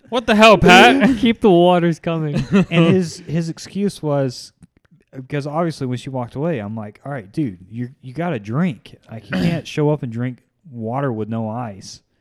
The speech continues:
Speaker 3: And it, he had this story about, "Oh, last weekend I went too hard and
Speaker 1: <laughs>
Speaker 3: got sick and blah, blah, blah, blah, blah." So once we had our meals,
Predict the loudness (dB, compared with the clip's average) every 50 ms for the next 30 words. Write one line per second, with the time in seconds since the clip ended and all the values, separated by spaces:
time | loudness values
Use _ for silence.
0 | _ _ _ _ _ _ _ _ _ _ _ _ _ -12 -10 -10 -8 -10 -10 -12
1 | -16 -14 -10 -10 -8 -6 -6 -6 -6 -6 -6 -8 -8 -10 -16 -20 _ _ _ _
2 | -20 -18 -14 -10 -8 -6 -6 -6 -6 -8 -8 -8 -6 -4 -2 -2 0 0 0 0
3 | -2 -2 -4 -4 -6 -6 -6 -6 -6 -6 -6 -6 -8 -8 -8 -8 -8 -8 -8 -8
4 | -8 -8 -8 -6 -6 -4 -4 -4 -4 -2 -4 -4 -4 -6 -8 -10 -10 -10 -12 -14
5 | -16 -16 -14 -12 -10 -10 -12 -12 -10 -8 -8 -8 -8 -10 -12 -8 -4 -2 -2 -2
6 | -2 -2 -4 -6 -6 -8 -10 -10 -10 -10 -12 -14 -16 -18 -20 _ _ _ _ -16
7 | -10 -6 -4 -4 -2 -2 -2 -4 -4 -4 -4 -6 -6 -6 -6 -8 -10 -10 -12 -12
8 | -12 -14 -16 -18 -20 _ _ _ _ _ _ -20 -20 -20 -20 -20 _ _ _ _
9 | _ _ _ _ _ _ _ _ _ _ _ _ _ _ _ _ _ _ _ _
10 | _ _ _ -12 -10 -10 -10 -10 -12 -12 -12 -10 -8 -8 -8 -8 -8 -8 -6 -6
11 | -6 -8 -10 -12